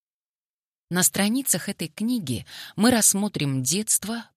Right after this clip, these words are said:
пользуясь сравнением с денежными доходами и расходами. Рождение потомства — это инвестиция, вклад в будущее, в свою генетику,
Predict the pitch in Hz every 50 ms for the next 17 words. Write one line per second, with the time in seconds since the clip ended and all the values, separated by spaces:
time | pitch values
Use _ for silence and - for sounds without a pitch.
0 | _ _ 180 185 202 220 214 214 226 220 214 - - - 147 139 139 139 135 135
1 | 135 135 135 135 127 127 143 156 127 120 123 135 135 139 135 120 120 135 - -
2 | - - 139 151 156 170 190 226 247 240 - - - - _ - 240 214 180 -
3 | - - - - - - 92 87 - - - _ _ _ _ _ _ - - -
4 | - - - 147 170 170 170 190 247 269 262 247 233 220 - 208 214 - - 311
5 | 311 - - - - 131 - - - 147 147 127 - - 139 139 147 170 175 202
6 | - - - - - - - - - - - - - _ _ _ _ - - -
7 | 160 143 131 123 120 123 151 202 196 127 123 110 - - - 101 - - - -
8 | - - - - 127 123 151 151 139 127 127 123 127 127 131 147 160 - - 160
9 | 151 - 156 151 143